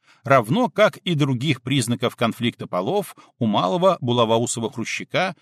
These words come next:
не обнаружено. В эксперименте участвовало шесть популяций жуков.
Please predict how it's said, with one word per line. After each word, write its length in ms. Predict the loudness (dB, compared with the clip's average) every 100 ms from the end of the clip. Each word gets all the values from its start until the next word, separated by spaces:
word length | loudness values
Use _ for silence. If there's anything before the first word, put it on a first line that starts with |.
| _ 2
не 120 | 4
обнаружено. 600 | 4 0 -10 -12 -20 -20 _ _ _ _ _ _ _ _ _ _ _
В 160 | 2 2
эксперименте 720 | 0 0 2 4 2 -2 -2
участвовало 560 | 0 0 0 -2 0 0
шесть 440 | 0 0 0 -2
популяций 500 | -6 -2 0 2 0
жуков. 540 | -6 -8 -16 -20 _